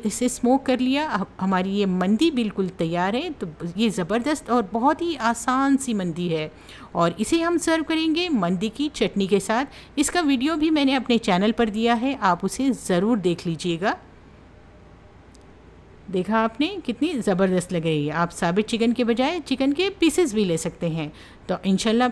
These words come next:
फिर मिलूँगी एक नई रेसिपी के साथ। Thanks for watching Sabah's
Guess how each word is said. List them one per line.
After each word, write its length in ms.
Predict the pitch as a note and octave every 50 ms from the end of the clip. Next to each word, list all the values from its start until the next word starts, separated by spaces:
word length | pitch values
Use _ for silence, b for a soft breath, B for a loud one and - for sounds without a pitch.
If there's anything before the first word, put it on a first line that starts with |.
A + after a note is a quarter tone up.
| A#3+ -
फिर 160 | - D4 D#4+
मिलूँगी 560 | D#4 D4+ D4 D4+ D#4 D#4 D4 D#4+ E4 E4+ D4 - -
एक 200 | B3 D4 C#4+ -
नई 260 | C4 C4 C#4+ E4+ F4
रेसिपी 420 | D4 G#3+ F#3+ - F#3+ F3+ D#3 E3+ D#3
के 160 | - D#3+ D#3+
साथ। 280 | - F#3 F3+ F#3+ G#3 G#3 - - -
Thanks 340 | - C4+ D4+ E4+ E4 - -
for 160 | - C4+ C4 B3+
watching 480 | B3+ B3+ B3+ - - C#4 C#4 C#4 C#4 C4 - -
Sabah's 500 | F3+ D#3+ E3 F3+ F3+ F3+ F#3 F#3+ F#3